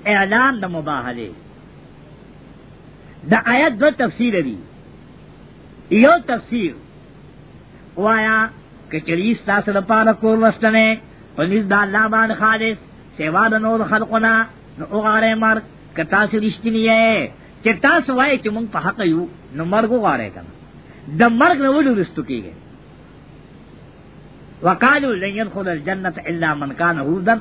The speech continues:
او نصارا۔ دا مطلب، شاہ ولی اللہ فتح الرحمان کے دا تفسیر کرے، اور نور ان کرے، ولیکن پا دے تفسیر اشکال ڈالے،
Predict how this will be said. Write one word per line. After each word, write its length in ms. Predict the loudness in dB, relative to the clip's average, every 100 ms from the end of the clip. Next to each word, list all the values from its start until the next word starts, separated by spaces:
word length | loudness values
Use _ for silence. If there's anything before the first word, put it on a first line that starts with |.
| -2
او 140 | -6
نصارا۔ 500 | -6 -12 -16 -18 -20 -20 -20 -20 -20 -20 -20 -20 -20 -20 -20 -2
دا 100 | 0
مطلب، 320 | 0 -2 -8 -12 -18 -20 -10
شاہ 220 | 2 4
ولی 260 | 4 2 0
اللہ 280 | 0 0 0
فتح 220 | -2 -6 -6
الرحمان 500 | -6 -4 -2 -2 0
کے 200 | -2 -2 -6 -6
دا 100 | -2 -2
تفسیر 320 | -2 -4 -6 -4
کرے، 240 | -4 -4 -8 -14 -20 -20 -20 -20 -20 -20 -20 -20 -20 -20 -20 -18 2
اور 180 | 6 6
نور 200 | 6 6
ان 180 | 2
کرے، 220 | 2 2 2 -2 -12 -20 -20 -20 -20 -20 -20 -20 -20 -20 -20 -20 -6 2
ولیکن 500 | 6 6 4 0 0
پا 140 | 0 2
دے 160 | 2 0
تفسیر 480 | 0 0 2 2 2 -2
اشکال 460 | -8 -4 0 0
ڈالے، 300 | 0 -6 -8